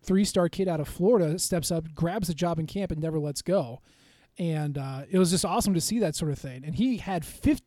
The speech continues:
fifty-two starts, fifty-two starts to his name, um, and played, again, all the way through two thousand twelve, even though he was injured.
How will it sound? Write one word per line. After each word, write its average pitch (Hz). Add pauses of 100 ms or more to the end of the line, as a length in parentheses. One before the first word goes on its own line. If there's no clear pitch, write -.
(200)
fifty-two 175 (220)
starts, -
fifty-two 339
starts 247
to 214
his 175
name, 143 (540)
um, 143
and 160
played, 165
again, 165
all 151
the 170
way 170
through 160
two 175
thousand 156
twelve, 147
even 151
though 143
he 131
was 139
injured. 139